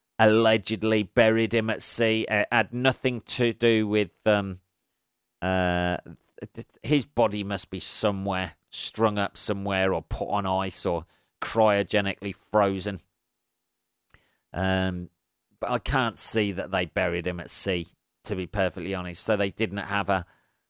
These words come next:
a place where he could become a martyr and other people visit and fucking steal his body and then put it on display somewhere.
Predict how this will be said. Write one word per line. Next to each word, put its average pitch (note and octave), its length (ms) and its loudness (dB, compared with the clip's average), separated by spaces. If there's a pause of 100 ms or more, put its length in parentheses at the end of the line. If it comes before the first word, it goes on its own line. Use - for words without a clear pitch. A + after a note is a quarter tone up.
(120)
a G#2 80 0
place G#2+ 520 0
where G2 180 2
he G2 80 0
could F#2 180 -6
become F#2+ 300 -4
a G2 80 -2
martyr G2+ 640 -2 (320)
and G2 160 -4
other F#2+ 160 -2
people F#2+ 400 -6
visit G2 480 -4
and F2 180 -10
fucking F#2+ 340 -8
steal F#2+ 360 -4
his F#2 140 -6
body F2+ 320 -2
and F2+ 100 -6
then E2+ 120 -8
put - 160 -6
it E2 80 -4
on F2 180 -8 (520)
display F#2+ 560 -4
somewhere. F2+ 540 -4